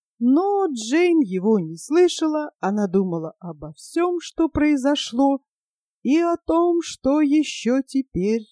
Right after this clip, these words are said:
будет. Вот так Мэри Поппинс поселилась в доме номер семнадцать в Вишнёвом переулке.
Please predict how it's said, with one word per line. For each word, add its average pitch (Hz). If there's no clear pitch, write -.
будет. 175
Вот 254
так -
Мэри 311
Поппинс 320
поселилась 277
в 220
доме 359
номер 277
семнадцать 214
в 196
Вишнёвом 269
переулке. 240